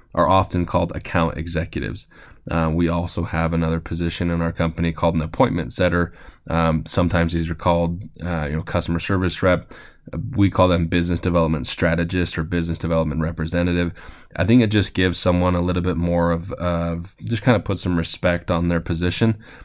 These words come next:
uh, put some respect on their name, right?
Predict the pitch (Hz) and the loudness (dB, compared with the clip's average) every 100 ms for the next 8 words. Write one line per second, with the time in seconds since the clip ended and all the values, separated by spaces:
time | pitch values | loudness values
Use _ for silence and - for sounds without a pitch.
0 | - - 87 85 82 87 85 87 82 - | -20 -6 -2 0 0 -2 -2 -2 -2 0
1 | 90 - 85 82 85 95 104 - - 90 | 0 2 0 2 2 2 0 -2 -2 0
2 | 120 | 0